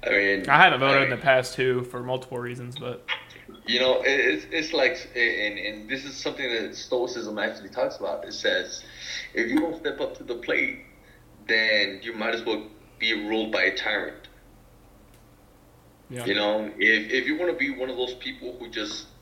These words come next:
Speaker 1: you know, closes their mouth and doesn't say nothing about it, then you're gonna be one of the ones that are ruled by idiots.
Speaker 2: Yeah.
Speaker 1: You know? But if you're the ones that stand up, you're gonna be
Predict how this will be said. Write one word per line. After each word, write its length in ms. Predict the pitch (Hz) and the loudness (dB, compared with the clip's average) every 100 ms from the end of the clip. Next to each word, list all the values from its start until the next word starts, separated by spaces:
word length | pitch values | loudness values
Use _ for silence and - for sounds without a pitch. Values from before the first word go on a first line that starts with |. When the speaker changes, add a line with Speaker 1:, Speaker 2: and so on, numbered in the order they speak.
| - - - | -20 -20 -16
Speaker 1:
you 80 | 98 | -8
know, 300 | 95 82 - - | -4 -4 -6 -6
closes 440 | - 113 117 117 | 0 2 2 0
their 180 | 107 95 | 0 0
mouth 500 | 92 95 104 95 104 | 0 0 0 0 -2
and 180 | 95 90 | -4 -2
doesn't 240 | 101 104 | -4 -4
say 200 | - 104 | -2 -2
nothing 340 | 101 104 104 95 | -2 -4 -4 -4
about 360 | 90 87 87 | -4 -2 0
it, 180 | 117 - - - - - - - - - - | 0 -2 -8 -16 -14 -14 -14 -16 -20 -20 -16
then 380 | 98 110 110 110 | -4 0 0 2
you're 120 | 117 | 0
gonna 140 | 123 | 0
be 120 | 117 113 | -2 -2
one 180 | 107 | -2
of 80 | 110 | -2
the 120 | 110 107 - - - | -4 -6 -14 -20 -4
ones 320 | 104 104 107 | 0 0 0
that 80 | 107 | 0
are 100 | 98 | -2
ruled 420 | 95 101 101 104 - - - | -2 -4 -2 -4 -8 -18 -4
by 100 | 98 | 4
idiots. 640 | - - - - - - - - - - - - - - - - - - - - - - | 4 4 -2 -8 -12 -14 -16 -20 -20 -20 -20 -20 -20 -20 -20 -20 -20 -20 -20 -20 -20 -20
Speaker 2:
Yeah. 120 | - - | -8 -2
Speaker 1:
You 80 | |
know? 300 | 95 104 - - - | 0 0 0 -6 2
But 280 | - 151 - | 4 4 0
if 160 | 131 | -2
you're 140 | 127 117 | -2 -2
the 80 | 113 | -4
ones 280 | 113 117 | -4 -2
that 100 | 104 | -2
stand 340 | 101 110 107 104 | -2 -2 0 2
up, 320 | 123 104 - | 2 0 -2
you're 140 | 104 | -6
gonna 260 | 104 101 98 | -4 -4 -4
be 360 | 104 98 92 | -4 -4 -8